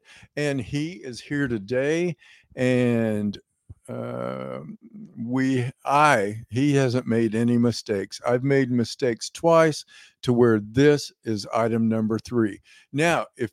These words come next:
you were paying attention and you were watching the podcast and you noticed that I'm wearing different clothes than I was <laughs> on the first part of the podcast,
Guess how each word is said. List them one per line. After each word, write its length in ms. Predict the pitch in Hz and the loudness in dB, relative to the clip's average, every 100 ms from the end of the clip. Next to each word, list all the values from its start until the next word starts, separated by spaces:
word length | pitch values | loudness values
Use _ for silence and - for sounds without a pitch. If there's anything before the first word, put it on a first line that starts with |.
| _ | _
you 520 | 120 160 202 240 - - | -8 -2 2 2 -2 -4
were 180 | 117 | -4
paying 420 | 110 - 151 190 202 | -2 -4 -2 0 -2
attention 680 | 175 - 175 147 113 101 - | -4 -4 -2 -2 -4 -4 -2
and 180 | 123 135 | 0 0
you 100 | 160 | 2
were 200 | 156 117 | 4 4
watching 560 | 117 131 147 - 165 | 4 2 2 -2 -4
the 100 | 160 | -4
podcast 760 | 147 156 151 147 - 101 95 - _ - _ - | -4 -2 -2 -4 -4 -4 -6 -10 _ -20 _ -4
and 240 | 131 135 | 0 0
you 220 | 131 175 214 | 2 2 4
noticed 800 | 196 190 214 220 101 92 - - _ _ | 4 4 4 2 -2 -6 -14 -20 _ _
that 120 | 127 | -2
I'm 220 | 139 165 202 | 0 0 0
wearing 340 | 214 208 175 | 0 0 -2
different 420 | 143 180 208 190 - | -2 -4 -4 -8 -10
clothes 720 | - 151 185 226 202 139 117 | -14 -4 0 2 0 -2 -6
than 200 | 131 135 | -6 -4
I 140 | 135 | -4
was 460 | 127 131 151 156 - _ _ | -4 -2 0 -2 -8 _ _
<laughs> 240 | _ - - | _ -10 -2
on 160 | 175 | 0
the 100 | 139 | 0
first 400 | - 156 165 - | 0 2 2 2
part 180 | - 185 | 2 2
of 60 | 180 | 2
the 80 | |
podcast, 580 | 170 185 190 170 196 190 | -2 -2 -2 -2 -2 -2